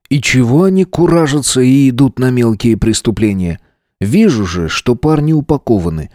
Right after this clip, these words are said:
и у них нет недостатка в деньгах. Хотя...» По какой-то причине остановились в гостинице, не соответствующей их уровню.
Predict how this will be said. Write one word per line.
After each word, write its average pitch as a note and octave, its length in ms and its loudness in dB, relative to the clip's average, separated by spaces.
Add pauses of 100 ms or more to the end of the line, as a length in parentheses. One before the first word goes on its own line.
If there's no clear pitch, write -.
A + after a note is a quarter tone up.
(160)
и A#2 100 2
у B2+ 80 2
них C3 260 -2
нет B2 260 -2
недостатка A2+ 640 -2
в F#2+ 80 -4
деньгах. F#2+ 580 -4 (200)
Хотя...» F3+ 600 -2 (600)
По A2+ 100 -4
какой-то B2 420 -2
причине B2 480 -2
остановились G2+ 640 -2
в C#2+ 60 -14
гостинице, G2 640 -2
не F#2+ 100 -2
соответствующей E2+ 880 -2
их E2+ 160 -6
уровню. C#2+ 460 -6